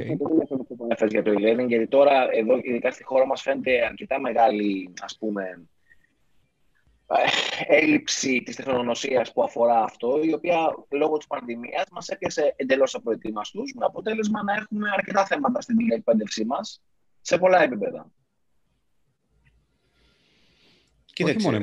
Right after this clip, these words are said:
Speaker 3: εμάς,
Speaker 2: το ξέρουμε
Speaker 3: όμως. Νομίζω παντού έχουμε
Speaker 2: Ναι.
Speaker 3: τέτοια θέματα.
Speaker 1: Ε;
Speaker 2: Ναι,
Speaker 1: Τι;
Speaker 2: υπάρχουν, οι προ-, προβλήματα υπάρχουν και σε, και σε άλλες χώρες. Το θέμα είναι σε ποια βαθμίδα τα βλέπεις. Δηλαδή, νομίζω ότι όσο πιο πολύ κατεβαίνεις προς, ε,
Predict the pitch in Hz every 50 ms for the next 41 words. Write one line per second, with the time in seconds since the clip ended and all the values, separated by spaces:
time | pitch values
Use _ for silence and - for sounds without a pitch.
0 | 98 92 90 - - - - 156 151 143 143 - 107 104 107 107 - _ _ _
1 | _ _ - 110 117 135 156 - 117 117 110 147 156 - - 104 - - 98 90
2 | 87 104 92 95 113 123 302 - - _ _ _ _ _ _ _ _ _ _ _
3 | _ _ _ _ _ _ 117 120 113 85 - - _ - 123 127 135 123 127 123
4 | - 143 135 - _ 113 113 - - 92 - 90 - - 113 113 101 107 107 120
5 | 135 - 135 - - 117 117 - 147 135 123 - 120 - - _ - 110 104 -
6 | 110 107 117 117 110 - - - 80 85 85 82 - 98 - 120 123 131 139 139
7 | - - - 135 123 120 113 - 127 127 127 123 - 104 92 107 107 104 95 -
8 | - - - - _ _ - - _ _ _ - 95 95 95 98 95 101 113 113
9 | 110 - _ _ _ _ _ _ _ _ 104 107 107 110 117 120 135 135 - 131
10 | 110 117 120 120 - 127 113 - 127 120 113 120 117 120 - 127 - 117 104 95
11 | 110 117 123 120 110 - _ - 101 95 90 90 87 - - - 76 92 90 92
12 | 95 92 95